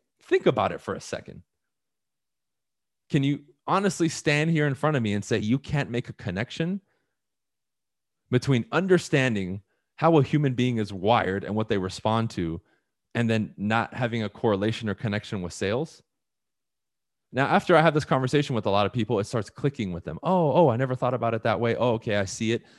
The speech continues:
The information's there. It's just that connection in their mind, their mind's not going to that spot where everybody has. And the more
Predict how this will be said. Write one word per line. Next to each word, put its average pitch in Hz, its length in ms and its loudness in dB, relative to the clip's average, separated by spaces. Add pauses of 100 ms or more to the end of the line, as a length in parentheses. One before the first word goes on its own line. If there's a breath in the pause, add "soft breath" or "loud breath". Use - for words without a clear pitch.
(140 soft breath)
The 160 100 2
information's 214 540 2
there. 185 260 2 (160 loud breath)
It's 131 100 0
just 135 180 -4 (280 soft breath)
that 143 220 2 (360)
connection 160 420 0
in 147 100 0
their 120 80 2
mind, 127 260 2
their 127 80 4
mind's 139 320 0
not 117 180 -2
going 131 220 0
to 139 120 -2
that 82 200 -4
spot - 480 0 (280)
where 107 180 -4
everybody 123 420 2
has. - 480 -4 (1900)
And 127 200 0 (640 soft breath)
the 123 140 4
more 147 560 6